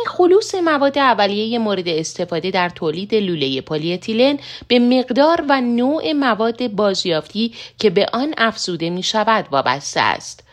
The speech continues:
مواد اولیهٔ پلی اتیلن که در بازار موجود است، عمدتاً محصولات پتروشیمی بندر امام و بندر امیرکبیر هستند. لولهٔ پلی اتیلن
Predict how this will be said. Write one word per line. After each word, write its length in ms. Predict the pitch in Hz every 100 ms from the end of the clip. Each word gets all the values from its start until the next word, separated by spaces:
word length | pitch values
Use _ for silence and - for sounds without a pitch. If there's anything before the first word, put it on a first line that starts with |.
| - _ _ _ -
مواد 380 | 175 175 180 185
اولیهٔ 640 | 185 160 151 147 151 175
پلی 300 | 175 180 156
اتیلن 400 | 147 175 170 285
که 120 | 320
در 180 | 285 247
بازار 400 | 190 190 180 170
موجود 400 | 160 139 143 135
است، 380 | 196 294 302 - - - -
عمدتاً 520 | 233 254 247 269 294 403 415
محصولات 580 | 330 262 - 214 220 247
پتروشیمی 840 | 240 226 - 165 - 175 160 180
بندر 480 | 175 160 143 143 151 -
امام 420 | 151 139 185 277 - - -
و 120 | 180
بندر 540 | 185 202 233 294 339 -
امیرکبیر 760 | 214 202 190 - 226 226 226 143
هستند. 640 | 135 143 - 147 - - _ _ _ _ _ _ _ _ _ _ _ _ _ _ - _ -
لولهٔ 480 | 190 247 294 427 415
پلی 300 | - 302 247
اتیلن 540 | 196 - 156 151 156